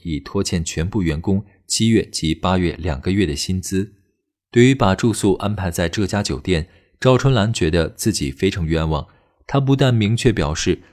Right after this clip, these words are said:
之前没有与北龙温泉酒店有过任何接触与合作，而且起不起火也不是她能控制的。“我不是做消防的，审核不了。”本初公司的负责人李先生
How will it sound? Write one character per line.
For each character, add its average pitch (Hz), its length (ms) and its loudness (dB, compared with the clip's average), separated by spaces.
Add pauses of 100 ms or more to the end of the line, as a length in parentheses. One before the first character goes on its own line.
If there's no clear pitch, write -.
(120)
之 139 120 2
前 113 320 2
没 101 100 0
有 104 120 2
与 90 160 2
北 76 260 -2
龙 76 180 -4
温 104 140 0
泉 92 220 -2
酒 71 180 -2
店 92 280 0
有 80 160 -2
过 85 180 -2
任 92 180 0
何 80 220 -6
接 101 220 -2
触 95 240 -4
与 73 120 -6
合 80 220 -6
作， 90 320 0 (300)
而 123 120 4
且 98 320 2
起 - 220 0
不 113 80 0
起 120 180 0
火 80 440 0
也 78 120 -4
不 90 160 -4
是 95 120 -4
她 101 160 -4
能 92 160 0
控 101 260 -2
制 - 140 -6
的。 - 220 -8 (840)
“我 107 140 2
不 127 120 2
是 139 140 2
做 131 160 4
消 139 240 4
防 85 260 0
的， - 220 -4
审 - 240 -2
核 - 180 -4
不 113 140 0
了。” 73 240 0 (720)
本 117 140 8
初 143 160 8
公 147 200 6
司 147 140 2
的 127 100 6
负 117 200 2
责 107 120 2
人 98 220 2
李 82 160 -4
先 113 240 0
生 104 180 -2